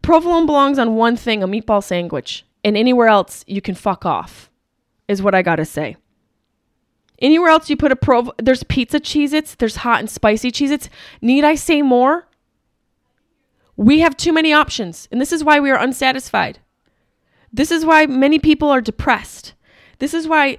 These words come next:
many people feel like they've lost a sense of purpose. We have option paralysis. We're experiencing it in,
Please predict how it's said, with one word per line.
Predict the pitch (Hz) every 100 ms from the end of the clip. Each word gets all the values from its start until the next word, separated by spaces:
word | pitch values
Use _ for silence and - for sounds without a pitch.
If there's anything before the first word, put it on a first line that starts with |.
| -
many | 247 277 302
people | 311 285 269 247
feel | - 285 277 - _ -
like | 254 254
they've | 262
lost | 220 247 262 294
a | 277
sense | - 269 254
of | 226 -
purpose. | 294 294 185 - - _ _ _ _
We | 233 294
have | 294
option | - 254 - 330 320 311 -
paralysis. | - 285 285 294 294 - 202 180 - - _ _ _ - _
We're | - 240
experiencing | 247 - 311 311 302 294 285
it | 262 - _ _ _ _ _ _ _ - _ _ _ _
in, | - 240 240 240